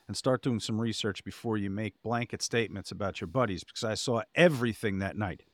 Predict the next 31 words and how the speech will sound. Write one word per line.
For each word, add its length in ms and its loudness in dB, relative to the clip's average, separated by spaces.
including 420 4
how 160 4
Lucy 480 4
and 140 2
her 80 0
husband 420 2
and 80 -2
best 300 0
buddy 340 6
acted 500 2
and 160 2
what 160 4
really 320 4
went 300 -2
down. 320 -2
And 140 -8
since 260 -4
I 140 2
was 180 0
in 140 0
the 80 -2
room 360 0
and 160 -2
watching 440 0
her 280 2
and 80 -2
everybody 480 -2
else 280 4
the 100 0
whole 180 2
time, 320 2